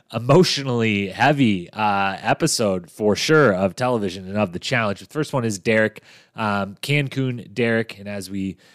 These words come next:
said last week, uh, I don't know that we fully decided it during the preview podcast, but as we said last week, we, I, I hate doing the Derek C, Derek K, or Derek, and you know which one I'm talking about because of what we're talking about. So we went with Cancun Derek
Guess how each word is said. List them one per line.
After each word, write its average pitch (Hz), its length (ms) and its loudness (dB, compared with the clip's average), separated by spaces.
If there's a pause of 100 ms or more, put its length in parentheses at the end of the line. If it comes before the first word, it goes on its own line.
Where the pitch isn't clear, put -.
said 117 440 0
last 120 520 0
week, 117 420 0
uh, 107 40 -14
I 101 160 -6
don't 113 160 -4
know 113 80 -4
that 98 100 -4
we 90 80 -2
fully 98 340 -8
decided 90 480 -6
it 85 120 -6
during 98 260 -4
the 87 180 -10
preview 113 440 -2
podcast, 95 560 -6
but 107 60 -8
as 101 120 -6
we 110 60 -6
said 147 200 2
last 117 280 -2
week, 107 180 -4 (280)
we, 151 360 2
I, 117 360 -4
I - 20 -6
hate 120 260 -4
doing 117 200 0
the 98 100 -4
Derek 95 420 -4
C, 143 400 0
Derek 98 420 -4
K, 127 420 2
or 92 180 0 (520)
Derek, 131 440 4 (100)
and 107 180 -8
you 131 140 0
know 127 160 4
which 120 180 2
one 127 100 0
I'm 113 60 -4
talking 120 240 0
about 113 160 0
because 107 220 -2
of 110 60 -2
what 117 100 2
we're 113 80 -2
talking 113 240 -2
about. 110 240 -2
So 113 100 -2
we 139 140 4
went 143 180 4
with 101 140 -2
Cancun 131 480 -4
Derek 113 340 0